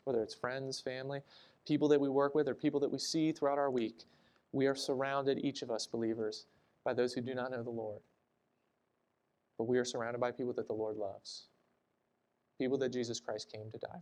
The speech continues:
for. So let's make it our goal this week to share with someone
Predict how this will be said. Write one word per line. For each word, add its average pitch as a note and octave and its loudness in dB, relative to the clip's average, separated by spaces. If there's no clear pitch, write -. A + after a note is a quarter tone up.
for. - -20
So - 4
let's C#3+ 6
make D#3+ 6
it D#3+ 8
our D#3 10
goal D3 8
this C3 0
week B2+ -2
to B2 -8
share A#2 4
with B2+ -2
someone A2 -2